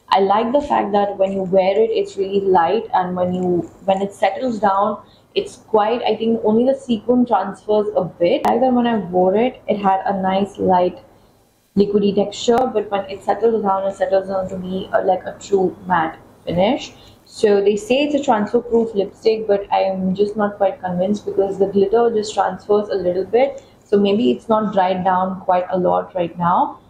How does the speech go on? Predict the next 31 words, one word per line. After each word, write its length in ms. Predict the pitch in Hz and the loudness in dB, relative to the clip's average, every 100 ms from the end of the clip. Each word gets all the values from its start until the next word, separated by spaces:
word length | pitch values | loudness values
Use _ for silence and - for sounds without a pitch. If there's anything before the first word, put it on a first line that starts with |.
| _ _ _ - | _ _ _ 0
but 280 | 190 185 | 0 0
definitely 800 | 190 190 208 - - 233 240 233 - _ _ | -2 -2 -4 -8 -2 0 2 -2 -8 _ _
I 120 | 196 | -4
feel 500 | 202 208 208 220 208 - _ _ _ _ _ _ _ _ - | -2 0 2 0 -4 -14 _ _ _ _ _ _ _ _ 0
there 160 | 196 - | 0 2
is 260 | 220 226 - | 2 0 0
a 40 | |
little 300 | 214 190 190 | 0 2 2
bit 160 | 202 196 | 2 0
of 60 | |
transfer. 500 | 196 180 160 - - | 0 -2 -4 -10 0
I 100 | 240 | 2
just 200 | 226 220 | 2 2
need 140 | 214 208 | 2 0
to 120 | 208 | 0
dry 280 | 196 185 185 | 2 2 0
it 120 | - 196 | -2 -2
a 60 | |
little 240 | 196 202 196 | 2 2 2
bit 160 | 190 | 0
more, 360 | 185 175 180 233 | -2 0 2 0
but 460 | 185 185 185 - 185 | 0 -2 -2 -4 -2
I 160 | 185 180 | -2 -2
just 260 | 190 196 | -4 -2
wouldn't 320 | 180 180 185 | 0 0 0
recommend 640 | 185 160 185 185 185 185 - - _ _ _ _ _ _ _ _ | 0 -2 -2 0 0 -2 -8 -16 _ _ _ _ _ _ _ _
rubbing 360 | 185 196 202 214 | 0 2 2 2
your 120 | 220 | 2
lips 240 | 208 202 | 2 0
too 200 | - 202 | 0 0
much 520 | 185 175 175 - - | 2 0 0 -6 -14